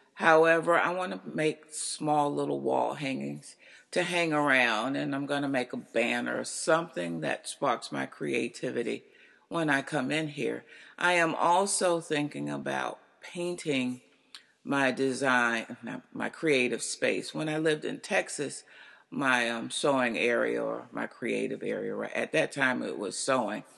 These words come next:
it was yellow. And I truly think I have a seasonal affective disorder or affective disorder, seasonal, or no, it's sad, seasonal affective disorder, because on the gloomy days or the rainy days, it's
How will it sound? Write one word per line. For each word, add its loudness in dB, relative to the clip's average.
it 6
was 0
yellow. 6
And 2
I 4
truly 2
think 0
I 2
have 2
a -6
seasonal 0
affective -2
disorder -2
or -2
affective -6
disorder, -2
seasonal, -4
or 2
no, 0
it's 0
sad, 0
seasonal 0
affective -4
disorder, 0
because 0
on 2
the 0
gloomy 0
days 4
or 2
the 0
rainy 0
days, 2
it's -6